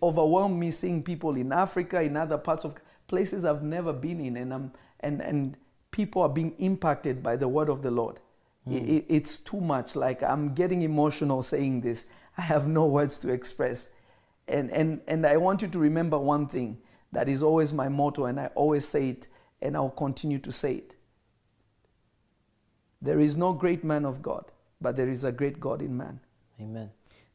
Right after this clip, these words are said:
Speaker 1: There is no time that a man ever loved God, but God loved man first.
Speaker 2: Hmm.
Speaker 1: There is no time a man ever sought out God, but God seeking out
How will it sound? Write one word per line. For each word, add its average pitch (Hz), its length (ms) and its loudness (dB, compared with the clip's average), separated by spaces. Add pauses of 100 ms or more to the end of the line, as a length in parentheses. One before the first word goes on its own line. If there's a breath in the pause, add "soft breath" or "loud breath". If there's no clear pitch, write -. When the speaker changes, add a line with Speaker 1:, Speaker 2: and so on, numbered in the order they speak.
Speaker 1:
There 131 140 2
is 135 160 0
no 180 160 0
time 185 320 -2
that 151 140 0
a 139 60 -2
man 147 280 -2
ever 143 280 -2
loved 139 320 -2
God, - 320 -6
but 135 240 -6
God 131 260 -2
loved 131 340 -6
man 127 260 -8
first. - 480 -12
Speaker 2:
Hmm. 123 200 -10 (420 soft breath)
Speaker 1:
There 113 100 0
is 135 180 0
no 160 140 2
time 160 300 -2
a 143 60 -2
man 151 340 -2
ever 147 260 0
sought 143 280 -2
out 127 220 -2
God, 131 280 -4
but 131 240 -8
God 131 240 -2
seeking 127 360 -8
out - 200 -10